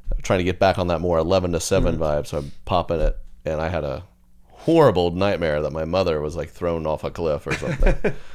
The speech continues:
Speaker 1: So that woke me up early. Dude, it's weird. You ever dream something and you wake up and you're like, "What is wrong with me?"
Speaker 2: Oh, yeah.
Speaker 1: What?
Speaker 2: Oh.
Speaker 1: I kept dreaming that we were on a tour bus and we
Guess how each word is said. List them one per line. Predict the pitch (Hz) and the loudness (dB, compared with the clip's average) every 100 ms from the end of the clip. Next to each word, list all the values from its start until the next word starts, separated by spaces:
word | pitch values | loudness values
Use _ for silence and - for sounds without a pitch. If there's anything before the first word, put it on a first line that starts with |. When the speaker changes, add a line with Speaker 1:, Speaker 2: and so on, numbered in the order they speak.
| - | -14
Speaker 1:
So | - 95 | -4 -2
that | 82 104 120 117 | 2 4 4 4
woke | - 87 - | 2 -2 -2
me | 73 | -4
up | 71 | -4
early. | 69 69 69 65 67 - - - - - - - - - | -2 -4 -4 -6 -8 -18 -20 -20 -20 -20 -20 -20 -20 -14
Dude, | - 113 | -6 -4
it's | 73 90 | -4 -6
weird. | 85 85 98 - - - - | -10 -6 -6 -8 -18 -20 -4
You | - | 0
ever | 127 | 2
dream | 123 107 113 | 4 2 2
something | 117 120 120 | 2 0 2
and | 127 | 0
you | 95 | 2
wake | 87 90 | 2 2
up | 95 95 | 0 0
and | 82 | -2
you're | |
like, | 71 - | -4 -6
"What | - 113 | -8 -6
is | 113 | -6
wrong | 78 85 101 | -8 -8 -8
with | - - - | -10 -14 -20
me?" | - - | -20 -6
Speaker 2:
Oh, | 143 147 90 | 0 2 0
yeah. | 90 120 113 | 0 0 2
Speaker 1:
What? | 123 - - - - - - - - - | 0 -2 -10 -20 -20 -20 -20 -20 -12 -4
Speaker 2:
Oh. | 151 - - - | -4 -4 -12 0
Speaker 1:
I | 107 | 4
kept | 117 120 - | 4 2 0
dreaming | 120 120 123 123 | 2 4 4 4
that | 113 | 4
we | 101 | 4
were | 98 | 2
on | |
a | 90 | 0
tour | - 107 | 0 4
bus | 107 104 | 4 2
and | 95 | -2
we | 92 87 | -2 -4